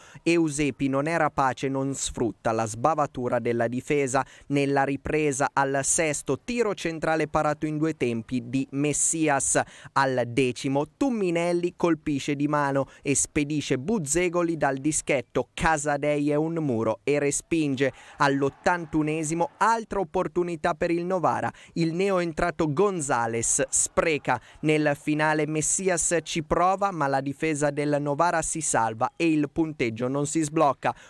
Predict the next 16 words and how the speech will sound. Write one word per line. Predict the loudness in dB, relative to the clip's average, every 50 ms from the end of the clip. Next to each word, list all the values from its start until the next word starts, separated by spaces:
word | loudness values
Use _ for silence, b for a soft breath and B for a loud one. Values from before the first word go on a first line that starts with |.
| B B
Può | 2 2 2
sorridere | 2 2 0 0 0 -2 -2 0 2 0 0 0
comunque | 2 0 0 2 2 0 0 0 -2 -4
il | -2 0
Gozzano | -2 -2 -2 -2 -4 -2 -2 -2
di | -2 -2 -2
Soda, | -2 0 2 2 2 2 0
imbattuto | -2 0 0 0 0 0 -2 -2 _ 0 0 0 2 -2 -4
sui | -4 -4 -6 -6 -2
centottanta | -2 -4 -4 -2 -4 -6 -4 -2 -4 -4 -4 -2 -4 -4
minuti | -4 -2 -2 -2 -4 -2 -4 -6 -4
contro | -2 -2 -2 -2 -2 -2 -2
il | -2
più | 0 -2 0
blasonato | 0 2 0 0 -2 -2 -4 -4 -4 -4 -4 -4 -2
Novara. | 0 0 2 2 2 0 0 -2